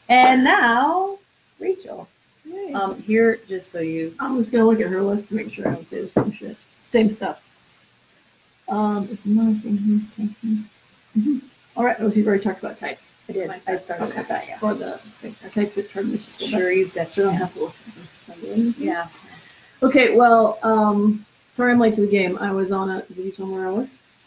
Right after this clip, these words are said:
Speaker 1: Yep, I did.
Speaker 2: Yeah, anyway, I was on a sales call with a, a new firm that we're gonna be working with, and,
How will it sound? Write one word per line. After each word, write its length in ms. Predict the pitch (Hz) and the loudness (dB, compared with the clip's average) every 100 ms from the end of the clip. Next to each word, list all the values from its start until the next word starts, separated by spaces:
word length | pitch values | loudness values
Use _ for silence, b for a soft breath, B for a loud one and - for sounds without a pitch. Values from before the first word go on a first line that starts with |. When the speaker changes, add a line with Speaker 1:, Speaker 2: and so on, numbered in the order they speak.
| _ | _
Speaker 1:
Yep, 160 | 302 330 240 | -10 -8 -2
I 20 | |
did. 220 | 220 220 - _ | -2 -2 -14 _
Speaker 2:
Yeah, 200 | 220 185 156 - | -4 -4 -4 -6
anyway, 160 | 214 | -2
I 60 | 190 | 0
was 100 | 226 | 2
on 80 | 233 | 2
a 40 | |
sales 280 | 208 226 214 | 4 2 2
call 280 | - 190 180 | 0 2 2
with 160 | 185 196 | 0 -4
a, 400 | 190 185 180 - | -2 -2 -2 -4
a 60 | 208 | -2
new 140 | 202 | -2
firm 280 | 202 208 196 | -4 -6 -4
that 100 | 190 | -6
we're 60 | 202 | -4
gonna 100 | 196 | -2
be 80 | |
working 280 | 196 196 208 | -2 -4 -6
with, 220 | - - | -8 -8
and, 180 | 190 180 | -10 -12